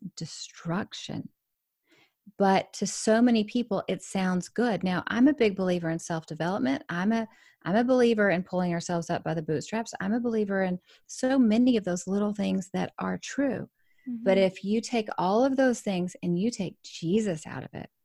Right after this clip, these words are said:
Speaker 1: the real source of strength and wisdom and power in this world, it is empty and it's lead-, leading women on a path of destruction. And what makes me so,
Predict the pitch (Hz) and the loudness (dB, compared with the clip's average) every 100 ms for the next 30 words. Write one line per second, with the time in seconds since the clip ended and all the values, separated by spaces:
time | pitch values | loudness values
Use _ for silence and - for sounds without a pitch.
0 | _ _ _ - 165 156 165 226 269 247 | _ _ _ -4 -2 0 4 6 4 2
1 | 185 165 147 - - 233 190 - - 170 | -4 -4 -6 -8 -4 -2 -2 -4 -8 -4
2 | 165 202 208 151 127 - 160 - 208 220 | 0 0 0 -4 -6 -8 -8 -2 0 2
3 | - 170 165 - 160 160 160 - _ - | 2 0 0 -2 -4 -2 -4 -6 _ -20
4 | - 196 180 - 190 208 233 233 190 175 | -6 -2 -2 -2 -2 0 0 -2 -2 -4
5 | - - 196 208 185 - 202 202 190 185 | -6 -4 0 0 -2 -4 -2 0 0 0
6 | 190 208 202 170 156 - 160 165 147 151 | 0 0 0 -4 -6 -6 -8 -8 -8 -10
7 | - - 143 - 160 160 - - - - | -10 -6 -6 -6 -6 -8 -8 -20 -20 -20
8 | _ _ 202 196 190 - 202 208 208 185 | _ _ -2 2 2 4 0 0 -2 -2
9 | - - 185 180 180 | -4 0 2 2 2